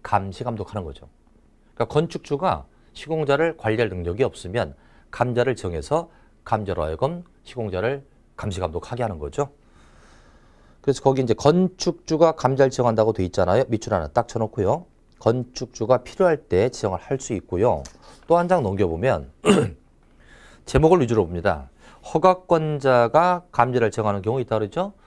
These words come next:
특정한 건물은 또 허가권자가 감지를 정하기도 한다. 이렇게만 보시고요. 오른쪽 페이지로 오시죠. 중요한 또 하나의 절차가 나오죠.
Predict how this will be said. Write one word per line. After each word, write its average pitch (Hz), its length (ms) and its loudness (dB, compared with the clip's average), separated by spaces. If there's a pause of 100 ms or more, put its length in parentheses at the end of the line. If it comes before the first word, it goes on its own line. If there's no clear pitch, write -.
(160)
특정한 180 500 -2
건물은 135 640 -2
또 107 100 -2
허가권자가 117 840 -4 (280)
감지를 90 320 -2
정하기도 82 380 -12
한다. 151 320 -8 (100)
이렇게만 120 460 -6
보시고요. 82 640 -4 (880)
오른쪽 170 360 4
페이지로 117 280 0
오시죠. 85 320 -6 (1300)
중요한 139 500 2 (680)
또 123 100 6
하나의 123 140 4
절차가 92 340 -4
나오죠. 90 440 0